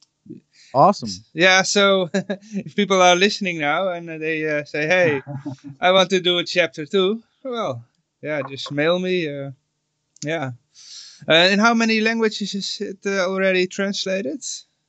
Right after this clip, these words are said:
Speaker 1: Oh, we don't have any yet. It's been very slow as a process, and
Speaker 2: Yeah.
Speaker 1: if, uh, w-, you know, it's, it's exciting to see that we have people working on it in so many places. But this is an all-volunteer effort, so we have,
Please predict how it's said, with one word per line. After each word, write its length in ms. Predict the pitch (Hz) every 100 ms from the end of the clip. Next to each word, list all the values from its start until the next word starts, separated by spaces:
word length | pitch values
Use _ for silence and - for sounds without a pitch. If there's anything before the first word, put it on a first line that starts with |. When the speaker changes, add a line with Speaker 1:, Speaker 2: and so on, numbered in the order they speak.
| -
Speaker 1:
Oh, 380 | 156 160 160 143
we 140 | 165
don't 180 | 180 196
have 180 | 196 170
any 240 | 165 196 196
yet. 260 | 156 131 127
It's 140 | 127
been 280 | 160 156 131
very 260 | 147 175 180
slow 420 | 160 151 147 131
as 140 | 123
a 60 | 120
process, 640 | - 143 151 139 120 -
and 420 | - 135 131 131
Speaker 2:
Yeah. 80 | 123 147
Speaker 1:
if, 180 | 131 131
uh, 280 | 135 127 120 - _
w-, 280 | 139 120 127
you 60 | 143
know, 160 | 135
it's, 140 | 143 143
it's 220 | 151 - -
exciting 400 | 151 - 160 190
to 60 | 180
see 180 | 170
that 80 | 165
we 80 | 151
have 100 | 151
people 280 | 160 147 139
working 420 | 127 156 165 151
on 200 | 139 131
it 120 | 120 123
in 100 | 127
so 200 | 147 143
many 160 | 135
places. 560 | 120 139 147 127 113 104 _ _ -
But 80 | 151
this 140 | 190
is 140 | 208 185
an 100 | 160
all-volunteer 680 | 160 151 151 143 127 135 127
effort, 300 | 131 117 139
so 80 | 151
we 120 | 202
have, 200 | 214